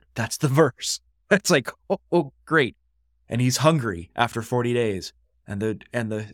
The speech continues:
and Satan comes and says, "You're not really the Son of God, are you? Prove it." And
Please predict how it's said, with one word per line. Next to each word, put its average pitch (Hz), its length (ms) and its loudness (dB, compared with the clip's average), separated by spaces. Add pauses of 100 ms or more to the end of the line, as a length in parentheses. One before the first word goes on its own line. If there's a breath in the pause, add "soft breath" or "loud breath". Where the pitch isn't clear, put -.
and 113 100 -10
Satan 143 300 2
comes 120 300 -4
and 110 100 -6
says, 98 380 -4 (360 soft breath)
"You're 208 320 0
not 143 240 6
really 117 260 -2
the 110 100 -2
Son - 200 -6
of 95 80 -12
God, 92 220 -6
are 101 140 -4
you? 95 100 -8 (1200)
Prove 139 240 4
it." - 160 -8 (2750)
And 117 480 2